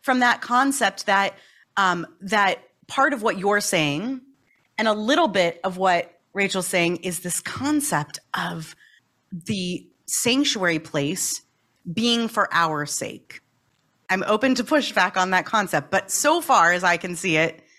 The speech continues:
so far we are making a mikdash for the sake of God dwelling, but that does seem ultimately to be for the sake of humanity. Tom, and then Jason, and then I'll move around. <laughs> Good. Great. So,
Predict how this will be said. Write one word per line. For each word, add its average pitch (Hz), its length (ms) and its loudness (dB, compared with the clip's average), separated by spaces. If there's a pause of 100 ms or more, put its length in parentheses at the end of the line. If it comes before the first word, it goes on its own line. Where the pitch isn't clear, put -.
(420)
so 240 300 2
far 180 600 2
we 202 140 -2
are 202 80 2
making 208 300 -2
a 190 40 0
mikdash 190 580 0
for - 140 -4
the 185 120 -2
sake 277 340 0
of 208 120 -2
God 185 220 2
dwelling, 185 600 0 (800)
but 226 100 -2
that 226 160 2
does 233 220 2
seem 233 180 -2
ultimately 190 540 -2
to 175 120 -2
be 147 360 -2
for 170 180 -4
the 175 100 -6
sake 147 420 -4
of 151 200 -2
humanity. 151 680 -6 (520)
Tom, 185 280 0
and 165 120 -8
then 156 80 -4
Jason, 165 320 -4
and 151 80 -4
then 147 60 -2
I'll 143 60 0
move 151 160 -2
around. 143 180 -2 (160)
<laughs> - 1040 -10
Good. 135 180 -12 (840)
Great. 208 300 -2
So, 220 380 0